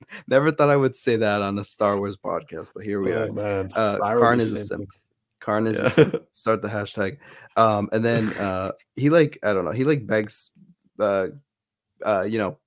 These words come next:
Speaker 1: Cat, uh, Dedra for, for a chance to catch Cassian. And I'm like, "Okay, let's just speed this along now." Like, I, I feel like we've been on the same kinda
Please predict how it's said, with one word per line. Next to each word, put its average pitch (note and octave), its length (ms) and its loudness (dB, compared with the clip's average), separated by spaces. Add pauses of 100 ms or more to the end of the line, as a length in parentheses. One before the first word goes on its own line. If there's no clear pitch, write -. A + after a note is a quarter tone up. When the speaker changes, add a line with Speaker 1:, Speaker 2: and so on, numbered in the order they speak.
Speaker 1:
Cat, G#2+ 300 -2
uh, F#2+ 340 -4 (180)
Dedra A2 300 -4
for, G2+ 420 -6 (300)
for A#2+ 120 2
a A2 60 2
chance C3+ 460 -4
to G#2+ 320 -6 (120)
catch A2+ 260 -6
Cassian. A#2 540 -4
And G#2 100 -6
I'm A2+ 120 -4
like, C#3+ 120 -6
"Okay, D3+ 220 -2
let's C#3+ 200 -2
just - 100 -6
speed A#2+ 240 0
this G#2 180 0
along D2 360 -6
now." - 260 -8
Like, G2+ 220 -8
I, - 200 -4
I - 20 -4
feel A#2+ 160 -4
like A2+ 120 0
we've A2+ 120 -2
been G#2+ 160 0
on G2 160 0
the F#2 60 -4
same G2 320 -6
kinda G2 320 -8